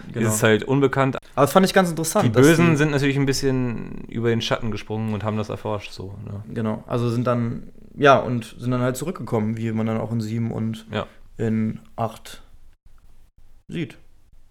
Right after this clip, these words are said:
Speaker 2: Ja.
Speaker 1: Fand ich ganz interessant. Ja, das war's eigentlich zur groben Aufteilung. Ähm, ich wollte noch sagen, das haben wir, äh, damit ist das, sich das vielleicht ein bisschen besser vorste-, <laughs> vorstellen kann, was ja eigentlich unmöglich ist.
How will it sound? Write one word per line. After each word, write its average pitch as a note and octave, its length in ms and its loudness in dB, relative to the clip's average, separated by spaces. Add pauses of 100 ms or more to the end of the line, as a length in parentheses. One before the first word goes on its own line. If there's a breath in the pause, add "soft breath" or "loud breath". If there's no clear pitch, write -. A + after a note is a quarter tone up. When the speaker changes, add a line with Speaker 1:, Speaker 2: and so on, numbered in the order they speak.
(200)
Speaker 2:
Ja. G2+ 80 -4
Speaker 1:
Fand B2+ 120 -4
ich A#2 60 -6
ganz A#2+ 160 -2
interessant. A#2+ 400 -8 (2000 soft breath)
Ja, C#3 280 2 (680)
das C3+ 280 0
war's C#3 180 6
eigentlich C#3+ 220 0
zur B2+ 260 2
groben B2+ 240 -2
Aufteilung. A2+ 400 0 (560 loud breath)
Ähm, C3+ 320 8
ich B2+ 120 -2
wollte D#3 180 4
noch C#3 140 2
sagen, C#3+ 320 6
das C#3+ 120 -2
haben C#3+ 120 -2
wir, C3 560 0
äh, - 140 -8
damit C#3 260 -2
ist B2+ 140 -6
das, B2+ 100 -8 (100)
sich B2+ 220 -8
das C3+ 140 -6
vielleicht C3 280 -4
ein C#3 40 -6
bisschen C3 200 -6
besser A#2+ 220 -4
vorste-, - 520 -4
<laughs> - 240 -10
vorstellen - 280 0
kann, A#2 100 2
was A2+ 140 -2
ja A#2+ 100 2
eigentlich A#2+ 180 0
unmöglich B2 400 0
ist. - 280 -2